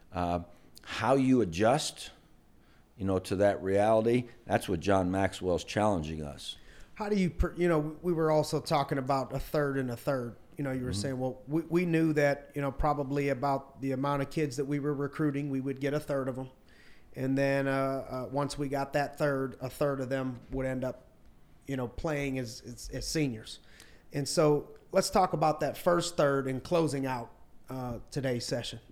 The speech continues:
Speaker 2: You know, the, the, the first third of how, as a coach, do you mentally,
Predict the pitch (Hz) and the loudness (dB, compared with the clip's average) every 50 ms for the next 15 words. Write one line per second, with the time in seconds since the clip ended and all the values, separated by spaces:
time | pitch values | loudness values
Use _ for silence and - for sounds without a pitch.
0 | - 131 139 139 131 127 135 127 - - 139 131 127 120 - 131 120 - - 190 | -10 -6 -4 -4 -2 -2 -4 -4 -4 -4 -4 -4 -4 -4 -6 -8 -8 -2 2 4
1 | 190 190 185 - - - 156 147 139 139 139 131 131 131 127 120 - - - - | 4 4 4 2 2 4 4 4 4 2 0 0 -2 -2 -2 -4 -8 -14 -20 -20
2 | - - - - - - - 185 190 202 202 185 165 135 156 139 - - 190 180 | -20 -20 -20 -18 -10 0 4 8 10 12 12 12 10 8 4 0 4 6 6 6
3 | 165 147 - - - 147 147 147 151 151 147 147 156 160 160 156 - 170 151 147 | 6 4 0 -4 -4 -2 -2 0 0 0 2 2 2 2 2 0 -2 -2 0 2
4 | 151 147 143 139 139 - | 2 2 2 0 -2 -4